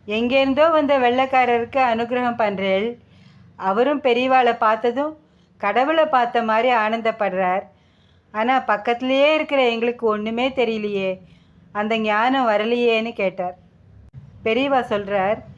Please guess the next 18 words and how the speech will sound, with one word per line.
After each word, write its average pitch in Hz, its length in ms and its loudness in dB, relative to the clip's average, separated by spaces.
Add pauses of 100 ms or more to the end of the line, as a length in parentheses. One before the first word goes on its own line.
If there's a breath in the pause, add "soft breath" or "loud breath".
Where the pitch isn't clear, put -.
(420 loud breath)
"நீங்க 262 280 0
எல்லாருமே 269 680 2
ஞானி 262 400 2
ஆயிட்டா 240 360 0
எனக்கு 220 360 -4
யார் 254 260 2
ஸ்நானம் 226 460 -4
பண்ணி 208 240 -2
வைப்பா, 214 440 -2 (560 loud breath)
யார் 220 380 2
சாதம் 226 400 -2
போடுவா, 196 500 -2 (500 loud breath)
அதனால 233 480 0
உங்களுக்கு 233 340 -2
இப்ப 220 220 -4
எதுவும் 220 420 -2
தெரிய 208 300 -2
வேண்டாம், 175 480 -6